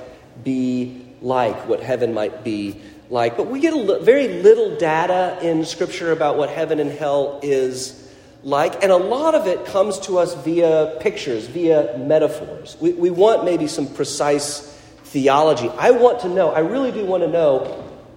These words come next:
if the th-, second law of thermodynamics is going to be true in the new heavens and new earth. I really, I actually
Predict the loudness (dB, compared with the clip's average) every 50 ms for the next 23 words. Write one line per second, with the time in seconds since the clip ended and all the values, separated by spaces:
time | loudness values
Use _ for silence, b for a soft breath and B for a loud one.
0 | 0 4 4 4 4 0 -6 -6 -8 -10 -18 -18 -8 -4 -2 -2 0 0 2 4
1 | 4 6 6 4 2 0 0 0 2 4 4 4 4 4 4 4 2 2 2 0
2 | -2 -4 -6 -6 -4 -4 -2 2 4 4 4 4 2 0 -2 -2 -2 -2 -2 0
3 | 2 2 4 2 2 2 0 0 0 -2 -2 -2 -4 -4 -6 -6 -6 -6 -4 -2
4 | -2 -2 -4 -4 -8 -10 -6 -4 -2 -2 0 2 2 2 2 0 0 0 0 0
5 | 0 0 -2 -2 -2 -2 -4 -4 -2 -4 -4